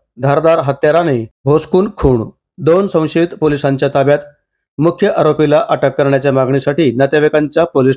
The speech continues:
ठाण्यात ठिय्या. जालना शहरातील औद्योगिक वसाहत परिसरात असलेल्या पंचमुखी नगर परिसरामध्ये सय्यद नदीम सय्यद रहीम राहणार सुंदरनगर या तरुणाचा रात्री अकरा वाजेच्या सुमारास किरकोळ कारणावरून चाकूने भोसकून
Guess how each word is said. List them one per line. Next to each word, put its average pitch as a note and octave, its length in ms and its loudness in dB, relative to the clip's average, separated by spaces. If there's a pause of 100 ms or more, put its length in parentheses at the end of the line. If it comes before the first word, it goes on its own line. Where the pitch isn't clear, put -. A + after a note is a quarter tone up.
ठाण्यात C3 260 -2 (140)
ठिय्या. A#2+ 280 2 (920)
जालना E3 300 4
शहरातील G#3 440 2
औद्योगिक E3+ 500 2
वसाहत D#3 440 2
परिसरात D3+ 500 2
असलेल्या D#3 380 2 (200)
पंचमुखी F3 520 2
नगर F3 300 2
परिसरामध्ये C3+ 720 0 (520)
सय्यद E3 340 2
नदीम E3+ 380 2
सय्यद C#3+ 400 0
रहीम C#3 380 2
राहणार C#3+ 320 2
सुंदरनगर D3 680 2
या C3+ 200 2
तरुणाचा C#3 540 2 (100)
रात्री C#3 440 2
अकरा E3+ 280 2
वाजेच्या C3+ 340 0
सुमारास C#3+ 500 0 (240)
किरकोळ G3 340 4
कारणावरून D3+ 640 2
चाकूने F3 500 2
भोसकून D#3 480 0